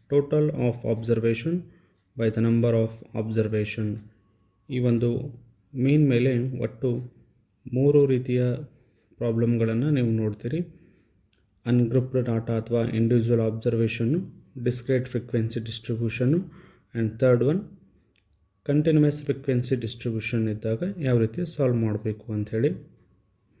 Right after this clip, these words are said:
ಎಕ್ಸಾಮಿನೇಷನ್ ಪರ್ಪಸಿಂದ ಮೀನ್ ಭಾಳಷ್ಟು ಇಂಪಾರ್ಟೆಂಟ್ ಟಾಪಿಕ್ ಆಗಿದೆ.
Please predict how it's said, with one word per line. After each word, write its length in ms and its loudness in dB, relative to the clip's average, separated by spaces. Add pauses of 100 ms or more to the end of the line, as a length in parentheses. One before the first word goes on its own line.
(400)
ಎಕ್ಸಾಮಿನೇಷನ್ 760 0
ಪರ್ಪಸಿಂದ 560 -2 (760)
ಮೀನ್ 500 2 (480)
ಭಾಳಷ್ಟು 400 0
ಇಂಪಾರ್ಟೆಂಟ್ 680 2
ಟಾಪಿಕ್ 440 -2
ಆಗಿದೆ. 580 -2